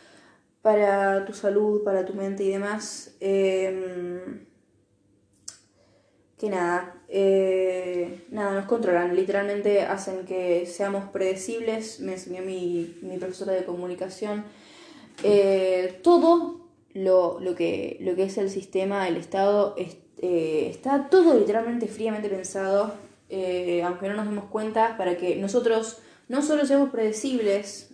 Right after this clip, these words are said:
eh, sino que, mm, también nos puedan controlar, eh, porque nada, no sé si saben, pero la tecnología, más que nada el celular,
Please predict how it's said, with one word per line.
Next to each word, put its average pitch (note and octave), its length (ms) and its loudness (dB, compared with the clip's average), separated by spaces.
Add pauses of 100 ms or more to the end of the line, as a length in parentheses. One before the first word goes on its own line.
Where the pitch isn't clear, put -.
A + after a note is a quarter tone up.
eh, F3 400 0
sino G3 340 -4
que, F3+ 560 0
mm, - 1120 -12
también G3 440 -2
nos F3+ 120 -4
puedan G#3 340 -2
controlar, A3 800 2 (160)
eh, F3 1040 -2 (760)
porque G3+ 320 0
nada, F#3 420 2
no G3 60 -6
sé G3+ 180 -4
si G3 40 -4
saben, G3+ 180 -2
pero F#3 140 -2
la F3+ 80 -2
tecnología, F#3 760 -4 (380)
más F#3+ 120 -10
que G3 60 -4
nada G3 160 -2
el G3 60 -4
celular, A#3 500 0